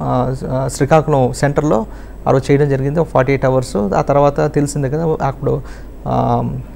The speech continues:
తెలుగుదేశం పార్టీ ప్రభుత్వంలో ఉన్న పోలీసులు మీకు తెలుసు కదా, వాళ్ళంతా కూడా చాలా ఇచ్చేసి అరెస్ట్ చేయడం, ఇవన్నీ చేయడం జరిగింది. అది యాక్చువల్గా అప్పుడు,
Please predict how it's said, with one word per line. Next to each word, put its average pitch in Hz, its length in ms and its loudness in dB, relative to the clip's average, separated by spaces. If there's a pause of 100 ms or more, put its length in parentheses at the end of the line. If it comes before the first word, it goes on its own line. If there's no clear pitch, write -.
తెలుగుదేశం 160 400 4
పార్టీ 143 300 2
ప్రభుత్వంలో 143 440 0
ఉన్న 135 100 0
పోలీసులు 147 440 2
మీకు 127 140 -2
తెలుసు 131 200 0
కదా, 127 200 -2 (400)
వాళ్ళంతా 135 340 4
కూడా 139 340 4 (480)
చాలా 127 180 6
ఇచ్చేసి 143 680 0
అరెస్ట్ 135 280 2
చేయడం, 139 180 2
ఇవన్నీ 135 260 0
చేయడం 135 260 2
జరిగింది. 127 340 -2 (580)
అది 175 460 4 (140)
యాక్చువల్గా 170 360 6
అప్పుడు, 165 460 2